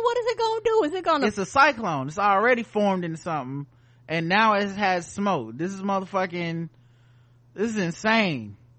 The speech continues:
Speaker 1: Oh, it's gonna transform and then turn around and, and hit the coast again?
Speaker 2: I don't know if it will hit the coast or not, but the fact that that's a thing.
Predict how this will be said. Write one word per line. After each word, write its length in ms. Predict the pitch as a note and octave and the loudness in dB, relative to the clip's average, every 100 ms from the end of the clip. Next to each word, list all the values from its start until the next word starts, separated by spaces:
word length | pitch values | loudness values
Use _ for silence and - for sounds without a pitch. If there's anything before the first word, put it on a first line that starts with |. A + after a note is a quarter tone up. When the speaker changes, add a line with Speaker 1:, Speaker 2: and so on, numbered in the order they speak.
| _ _ _ _ _ - | _ _ _ _ _ -4
Speaker 1:
Oh, 160 | A#3+ B3+ | 0 0
it's 100 | A#3 | 2
gonna 180 | A#3 | 0
transform 720 | G#3 - B3 B3 - B3+ B3 | 0 -2 -2 -2 -4 -2 -2
and 100 | A#3 | -2
then 160 | G#3+ G#3+ | -4 -4
turn 220 | - A#3+ | -4 -4
around 260 | A#3 A#3 A3+ | -2 -2 -4
and, 200 | F3+ E3 E3+ | -4 -4 -4
and 60 | |
hit 140 | F#3+ C4 | -4 -6
the 80 | |
coast 320 | G#3 C4+ C#4+ - | -2 -2 -2 -6
again? 420 | G#3+ D#4+ F4 G4 - _ _ | -4 -2 -2 -4 -12 _ _
Speaker 2:
I 100 | F3 | 2
don't 120 | G3 | 2
know 140 | G3 F#3+ | 4 2
if 80 | F3+ | 2
it 60 | |
will 100 | E3+ | -2
hit 160 | F3+ F3 | -2 -4
the 60 | |
coast 340 | C3+ F3+ D#3+ D#3 | -4 -2 -2 -4
or 100 | C3+ | -6
not, 340 | C#3 A#2+ F#2+ - | -4 -6 -10 -12
but 400 | A#2+ B2+ A#2 G#2 - _ - | -10 -8 -8 -12 -18 _ -14
the 140 | C3 | -12
fact 340 | C3+ F3 F3 - | -8 -6 -6 -6
that 140 | D#3 | -8
that's 200 | D3 C#3+ | -8 -8
a 80 | C3 | -10
thing. 440 | - C3 A2+ G2 | -10 -10 -10 -14